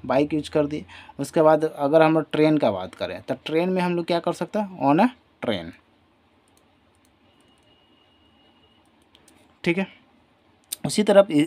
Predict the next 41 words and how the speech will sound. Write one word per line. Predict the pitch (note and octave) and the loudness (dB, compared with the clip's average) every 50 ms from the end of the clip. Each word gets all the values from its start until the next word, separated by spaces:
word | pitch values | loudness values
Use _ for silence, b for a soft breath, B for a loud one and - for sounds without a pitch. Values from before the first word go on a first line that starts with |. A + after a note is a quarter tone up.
| - | 2
इधर | D3+ D3 F3+ F#3 | 2 4 4 4
एक्सेप्शन | E3 D3 - - C#3+ - - F#3 F#3 | 4 2 0 0 -4 -4 -4 -6 -4
क्या | F3+ D#3 A#2 | -2 -2 -2
हो | G#2+ | -2
जाता | G#2 G2+ G2+ - D3+ | -2 -2 0 0 0
है, | - - | 0 2
कार | - C#3+ B2 C3 C#3 | 4 4 6 6 4
के | C3+ - A2 | 2 -2 -8
अंदर | G2 F#2 F2+ F2+ F#2+ - B B B B B B B | -8 -8 -10 -12 -14 -14 B B B B B B B
अगर | D3 D3+ E3+ F#3+ | 2 4 4 4
छोटा | F#3 - - D3 C3+ C#3+ E3+ E3+ | 2 2 0 0 2 2 2 2
जगह | D#3 C3 A2+ G2 G2+ | 2 2 0 0 -2
है, | G#2+ | 0
मतलब | A#2+ C#3 D#3 E3 | 2 2 2 2
ये | E3 D#3+ | 2 4
बड़ा | D3 C#3 D3+ D#3+ | 4 6 6 4
का | - E3+ | 4 2
बात | D3 C#3+ C3 B2+ | 0 0 0 -2
कर | - B2 A2+ | -4 -6 -4
रहे | A#2+ B2+ | -4 -6
थे, | - F#3+ | -6 -6
ये | G3+ F3+ | -6 -2
बड़ा | C#3+ A#2+ G#2+ G#2+ G2 | 0 0 0 0 -2
जगह | F2 E2+ E2 E2+ E2+ | -6 -8 -12 -12 -12
का | - - E2+ | -12 -12 -12
बात | E2+ E2 - | -12 -12 -14
कर | - - F#2 | -16 -20 -20
रहे | - _ _ - G#2+ | -20 _ _ -20 -16
थे, | - | -10
और | G#2 A#2 B2+ | -6 -2 0
ये | D3 D#3+ D#3+ | 0 0 -2
छोटा | - - - A2+ F#2+ G2 F#2+ F2 | -4 -6 -8 -8 -8 -8 -8 -10
में, | E2+ E2 D#2 - - _ b b b b b b b b b b b - | -10 -14 -18 -20 -20 _ b b b b b b b b b b b -12
तो | D#3+ | -12
छोटा | - - - - C3+ C3+ C#3 - F#3 | -12 -10 -8 -4 -2 0 4 4 4
के | G#3+ - F#3+ | 4 4 2
अंदर | F3 E3 D#3+ E3 E3 | 2 4 4 4 2
में | E3 D3+ | 2 0
हम | D#3 D#3 | -2 -2
लोग | D#3 D#3 - | -2 -2 -2
करेंगे | - B2 A2 G#2 G#2 G#2 C3+ F3 | -2 -2 -2 -2 -4 -4 -4 -6